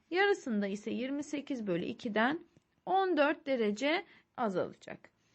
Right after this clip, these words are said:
O zaman eksi altıya eksi yirmi sekiz ekliyorum. Eksi otuz dört olur. Eksi altıya eksi on dört ekliyorum. Diğeri yarısını çıktığı için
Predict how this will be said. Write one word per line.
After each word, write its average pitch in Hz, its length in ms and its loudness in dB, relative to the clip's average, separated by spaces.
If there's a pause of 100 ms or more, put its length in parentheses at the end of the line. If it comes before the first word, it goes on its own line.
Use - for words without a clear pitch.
(280)
O 392 80 2
zaman 392 280 2
eksi - 380 -2
altıya 214 680 4 (1500)
eksi 294 360 -2
yirmi 277 340 2
sekiz 254 400 -6
ekliyorum. 302 800 -2 (140)
Eksi 240 600 -4 (840)
otuz 196 420 -6
dört 208 320 -2
olur. 254 360 -2 (600)
Eksi 320 380 -2
altıya 320 720 2 (720)
eksi 277 340 -4
on 285 320 0
dört 247 280 0
ekliyorum. 208 500 0
Diğeri 214 340 2
yarısını 226 480 0
çıktığı - 360 -12
için 254 640 -4